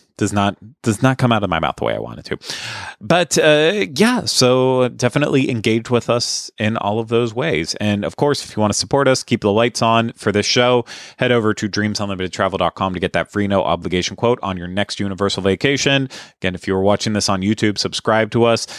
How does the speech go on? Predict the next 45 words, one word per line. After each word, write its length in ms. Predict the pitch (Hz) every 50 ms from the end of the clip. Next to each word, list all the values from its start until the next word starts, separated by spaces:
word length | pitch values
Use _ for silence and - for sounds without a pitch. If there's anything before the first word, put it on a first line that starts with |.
| - - - -
Uh, 100 | 95 87
make 220 | 92 101 98 -
sure 160 | - 113 101
you 120 | 98 95 95
leave 160 | 95 95 90 -
comments, 320 | - 113 110 110 110 -
questions, 420 | - - 104 98 - - 98 92
video 240 | - 113 107 104 98
suggestions 540 | - - - - 98 92 - 98 92 - 110
in 60 | 110
the 60 | 107
comments 380 | - - 110 107 107 104 98 -
section. 380 | - 107 101 - - 113 101 95
Hit 160 | 92 101 -
the 100 | 82 -
thumbs 400 | - - 104 104 104 104 95 - -
up. 300 | - 117 127 - - - - - - - _ -
And 80 | 98
if 120 | 95 - -
you're 100 | 95 90
a 60 | 92
listener, 380 | 98 107 - - 113 107 104
subscribe 480 | 101 - - - - - 98 92 90 80
wherever 300 | 82 - - 90 95 95
you 100 | 92 92
listen 200 | 90 - - 90
to 60 | 80 -
podcasts 500 | - 110 113 107 - 113 104 104 - -
and 240 | 82 82 82 80 - _ -
leave 200 | - 92 95 85
us 140 | 95 90 -
a 60 | 90
rating 280 | 90 90 87 90 87 87
re-, 240 | 87 90 90 90 - - -
and 260 | 113 107 98 98 92 - -
review 540 | 95 95 95 90 95 113 139 156 151 151 -
if 220 | - 113 98 -
you 240 | 101 98 95 95 95
listen 340 | - 104 101 - - 104 92
in 160 | - - 90
a 80 | 92 90
place 340 | - - 104 101 95 - -
that 180 | 95 92 90 -
allows 300 | - 92 95 92 104 120 127 127 120 117 -
it. 240 | 135 151 - -